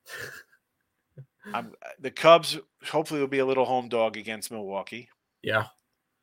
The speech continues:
Speaker 1: I'll gra-,
Speaker 2: Tampa
Speaker 1: I'll gra-, I'll sign up for some Philadelphia action.
Speaker 2: Tampa will be a run line game for me, probably an under. Texas will be a run line game for me, even though they're gonna, you know,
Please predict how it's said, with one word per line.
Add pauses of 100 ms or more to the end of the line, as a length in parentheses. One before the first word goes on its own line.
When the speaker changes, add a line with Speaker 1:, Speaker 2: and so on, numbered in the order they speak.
(440)
Speaker 1:
I'll
gra-,
Speaker 2:
Tampa
Speaker 1:
I'll
gra-,
I'll
sign
up
for
some
Philadelphia
action. (380)
Speaker 2:
Tampa
will
be
a
run
line
game
for
me, (180)
probably
an
under. (140)
Texas
will
be
a
run
line
game
for
me, (580)
even
though
they're
gonna,
you
know,